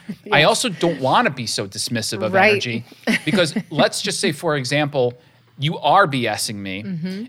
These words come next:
Speaker 2: and you are telling me a whole bunch of lies. I don't wanna discount you as a
Speaker 1: Yep.
Speaker 2: person because I don't know what you're going through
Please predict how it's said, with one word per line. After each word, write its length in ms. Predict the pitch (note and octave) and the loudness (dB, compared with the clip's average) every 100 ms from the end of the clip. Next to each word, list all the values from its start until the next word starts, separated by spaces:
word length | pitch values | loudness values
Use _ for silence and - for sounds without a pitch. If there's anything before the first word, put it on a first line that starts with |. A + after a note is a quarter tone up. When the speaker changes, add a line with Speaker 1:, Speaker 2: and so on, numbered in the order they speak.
| _ | _
Speaker 2:
and 420 | C3+ C#3 C3+ C3 B2 | 4 6 6 2 -2
you 220 | C#3+ E3+ | -2 0
are 360 | D3+ E3 F3 | 4 4 4
telling 300 | E3 - C3 B2+ | 2 0 2 2
me 60 | |
a 60 | A#2 | 0
whole 160 | B2+ | 0
bunch 260 | A#2 A#2 A#2 | 0 -2 -4
of 100 | G#2 | -6
lies. 580 | A2 G2 G2 F#2+ - - _ _ _ _ - | -4 -2 -4 -6 -8 -10 _ _ _ _ 2
I 140 | D3+ F#3+ | 6 6
don't 160 | A#3 | 6
wanna 160 | F3 E3+ | 4 2
discount 640 | C#3 C#3+ - D#3+ F#3 - | -2 -6 -4 -2 -2 -2
you 100 | C3+ | 0
as 140 | A#2 A#2+ | 0 0
a 20 | |
Speaker 1:
Yep. 120 | - | 0
Speaker 2:
person 440 | F#3 G3 B2 A2 - - - | 2 2 0 -4 -8 -20 -6
because 340 | D3+ E3 D3+ - - | -2 2 0 0 0
I 100 | A3 | 4
don't 180 | A#3 F#3 | 4 4
know 60 | |
what 240 | D#3+ D#3 D#3+ | 2 0 2
you're 180 | E3+ F3 | 0 4
going 320 | E3 F#3+ D3+ | 4 4 0
through 380 | C3 B2+ A#2+ | 0 0 0